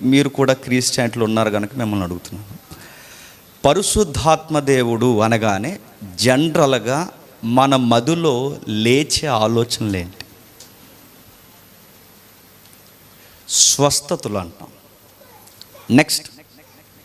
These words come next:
భాషలు అంటాం, నెక్స్ట్ చెప్పండి. ఆయన గూర్చి ఇంక మీకు ఏం తెలుసు అంటే, లేటెస్ట్ కొన్ని వివరణలు వచ్చినాయి, అరటిపొల్లో ఉన్నాడని చెబుతున్నారు.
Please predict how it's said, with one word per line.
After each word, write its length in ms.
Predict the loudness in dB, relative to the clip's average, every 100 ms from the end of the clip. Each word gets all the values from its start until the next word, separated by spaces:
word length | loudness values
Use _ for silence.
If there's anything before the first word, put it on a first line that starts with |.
| _ -20 -20 -20 -20 -8 0
భాషలు 680 | 2 4 2 -2 -6 -8 -10
అంటాం, 360 | -14 -20 -20 -20 -20 -20 _ _ -8
నెక్స్ట్ 480 | -2 -2 -2 -8 -12 -20 _ -20 _ -20 _ _ -20 -20 -20 -20 -6
చెప్పండి. 240 | -4 -4 -12 -16 -20 -20 -20 -20 -20 -20 -20 -20 -20 -20 -20 -20 -20 -20 -20 -20 -20 -20 -20 -20 0 4
ఆయన 320 | 4 4 0
గూర్చి 400 | -4 -4 -4 -4
ఇంక 140 | -4
మీకు 300 | -4 -4 0
ఏం 200 | 0 0
తెలుసు 280 | -2 -4 -6
అంటే, 480 | -6 -4 -2 -2 -4
లేటెస్ట్ 480 | 0 0 0 -6 -6
కొన్ని 220 | -2 0
వివరణలు 320 | 2 2 0
వచ్చినాయి, 480 | -4 -6 -6 -6 -8 -12 -20 -20 -20 -20 -8 -2
అరటిపొల్లో 800 | 0 0 -4 -2 0 0 0 0
ఉన్నాడని 380 | -2 -4 -6 -8 -10
చెబుతున్నారు. 460 | -12 -16 -18 -20